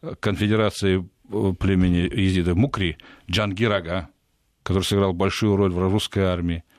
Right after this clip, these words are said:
Там езидская община кр-, укрепляется, она здесь есть в Москве, она есть в России. Они хотят, они договариваются с христианами о создании вот этой автономии.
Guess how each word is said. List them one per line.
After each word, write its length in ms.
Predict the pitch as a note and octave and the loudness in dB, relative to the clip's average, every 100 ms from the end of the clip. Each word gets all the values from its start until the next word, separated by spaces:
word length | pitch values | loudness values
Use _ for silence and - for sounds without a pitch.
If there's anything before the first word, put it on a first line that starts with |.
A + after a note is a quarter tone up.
| _ _ _ | _ _ _
Там 160 | - C3 | -2 0
езидская 420 | A#2+ A#2 - C3 | 0 -2 0 -2
община 260 | - B2+ | 2 0
кр-, 140 | B2+ A#2+ | 0 -2
укрепляется, 640 | - G#2 A#2 - G#2 G#2 G2 | -2 -2 -2 0 -2 0 0
она 120 | A#2 | 2
здесь 200 | A2+ B2+ | 2 0
есть 160 | A#2+ - | 0 0
в 20 | |
Москве, 520 | B2+ - F#2+ G#2 A2+ _ _ - | -2 -2 0 0 -2 _ _ 0
она 160 | G#2+ | 0
есть 100 | B2+ | 2
в 40 | C3 | 2
России. 580 | C3+ - G#2+ A#2 A2 - _ _ _ _ _ _ | 0 0 0 2 2 -4 _ _ _ _ _ _
Они 220 | - G2+ | -4 -4
хотят, 540 | - F#2 - C#3 G3 - - | -2 -4 0 0 0 -6 -8
они 240 | E2+ G2+ | -2 0
договариваются 540 | F#2 G2+ G#2+ G#2 F2 F2 | 0 0 0 0 -2 -4
с 40 | |
христианами 640 | G2+ F2+ - D3+ F#3 A2 - - | -4 -4 0 0 2 -2 -4 -12
о 100 | - | -8
создании 520 | E2 G2 E2 G2 C#3 C#3 | -4 -2 0 0 2 0
вот 180 | G2 | 0
этой 360 | G2+ G#2 C3 G2+ - - | -2 0 0 0 -4 -8
автономии. 720 | F2 - C3 A#2 G#2 F#2 F#2 | -8 -2 0 2 2 0 -2